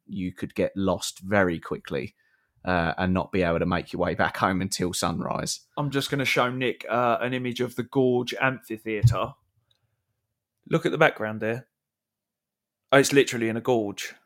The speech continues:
Speaker 1: Okay.
Speaker 2: I didn't, I didn't, I thought it was, might have been the name of the place.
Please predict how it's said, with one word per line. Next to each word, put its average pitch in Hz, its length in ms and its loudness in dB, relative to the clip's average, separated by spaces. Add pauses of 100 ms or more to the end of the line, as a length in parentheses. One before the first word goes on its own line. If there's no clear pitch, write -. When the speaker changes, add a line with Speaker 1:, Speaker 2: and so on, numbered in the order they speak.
Speaker 1:
Okay. 151 260 8
Speaker 2:
I 113 80 10
didn't, 131 200 4
I 113 80 0
didn't, 123 240 -6
I 107 60 -8
thought 113 240 -10
it 107 40 -6
was, 110 160 -8
might 123 180 -2
have 117 60 -2
been 117 100 2
the 117 60 2
name 113 220 0
of 110 60 -8
the 113 60 -8
place. 120 360 0